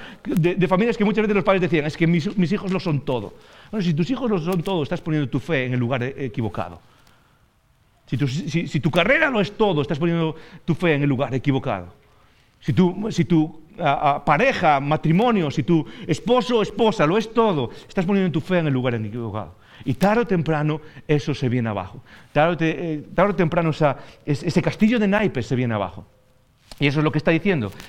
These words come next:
La avaricia es, ah, idolatría. Y eso queda fuera. Aquellos que seguimos a Jesús vivimos por el principio de la generosidad. El principio de la generosidad. Ahora,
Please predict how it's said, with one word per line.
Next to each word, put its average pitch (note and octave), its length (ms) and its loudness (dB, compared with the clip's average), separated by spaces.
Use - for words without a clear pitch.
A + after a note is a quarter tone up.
La C3 120 0
avaricia B2+ 680 0
es, C#3+ 440 0
ah, A#2 220 -2
idolatría. C3+ 680 0
Y D#3 120 2
eso G3 300 -2
queda F3+ 220 0
fuera. C#3+ 400 -4
Aquellos F#3 360 0
que F#3+ 100 -2
seguimos F3 260 0
a D3 60 -4
Jesús F#3 420 -2
vivimos C#3+ 380 0
por C#3 120 -2
el C3 80 0
principio B2+ 340 -2
de A#2+ 80 0
la A2 60 -4
generosidad. A2+ 880 -4
El B2 140 -6
principio C3 440 -2
de B2+ 60 -2
la A#2 100 -2
generosidad. G#2+ 600 -6
Ahora, C3+ 280 0